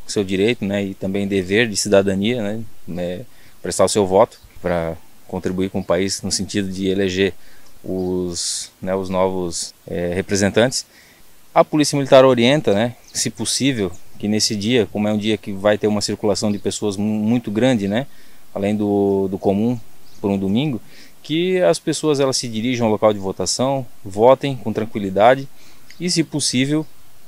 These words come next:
após isso, elas retornem pra suas casas, né, é, pra aguardar aí o, o resultado das eleições,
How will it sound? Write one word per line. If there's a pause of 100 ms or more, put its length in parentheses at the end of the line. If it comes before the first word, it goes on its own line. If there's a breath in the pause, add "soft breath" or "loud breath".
(400)
após
isso,
elas
retornem
pra
suas
casas,
né, (540 soft breath)
é, (260)
pra
aguardar
aí
o, (320)
o
resultado
das
eleições,